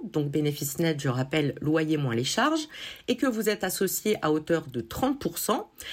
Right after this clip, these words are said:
eh bien, la, la S C I ne paiera pas d'impôt à son niveau,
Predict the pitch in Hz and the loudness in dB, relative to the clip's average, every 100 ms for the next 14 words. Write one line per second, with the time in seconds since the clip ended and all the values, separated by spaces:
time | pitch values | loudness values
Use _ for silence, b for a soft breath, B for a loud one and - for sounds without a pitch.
0 | B B 196 175 185 165 262 - - 196 | B B -2 2 4 4 4 0 0 2
1 | 269 294 - 240 220 214 - - 226 311 | 4 2 2 2 2 0 -2 2 4 4
2 | 226 185 175 165 156 156 165 156 - 165 | 2 2 2 2 2 2 0 0 0 0
3 | 160 139 117 156 269 | 2 2 2 2 0